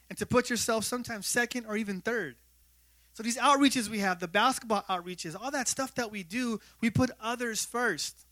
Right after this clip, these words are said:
And it is in the local church where you get the opportunity to do that. So I am impacted, man, for the opportunity to serve you guys as one of the pastors here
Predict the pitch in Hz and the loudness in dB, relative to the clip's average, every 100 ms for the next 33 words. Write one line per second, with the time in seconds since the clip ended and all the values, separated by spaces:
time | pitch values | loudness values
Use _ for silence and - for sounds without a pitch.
0 | _ _ _ - 214 254 220 226 208 220 | _ _ _ -8 -4 -2 0 0 4 6
1 | 247 247 226 - 247 240 - - 196 202 | 6 2 -6 -2 2 2 0 -8 -8 -8
2 | 208 208 190 - 196 - 220 202 196 175 | -8 -6 -6 -8 -14 -14 -12 -12 -12 -10
3 | 214 196 - 208 262 262 202 - 254 262 | -6 -6 -8 -8 -4 -4 -4 -4 -4 -2
4 | - 262 - 285 - _ _ _ _ _ | -4 -6 -8 -12 -12 _ _ _ _ _
5 | _ _ 214 254 196 175 - 196 220 208 | _ _ -4 0 0 -2 -2 0 2 0
6 | 214 208 175 254 285 254 165 - _ _ | 0 -6 -4 -2 0 -2 -4 -10 _ _
7 | _ - - - 233 214 165 190 247 220 | _ -10 -4 0 0 0 -2 0 2 2
8 | 160 131 127 - 151 160 202 190 202 190 | 0 -4 -12 -14 -10 -6 -4 -4 -2 -2
9 | 185 180 170 - 247 226 147 | -2 -4 -4 -4 -4 -2 -6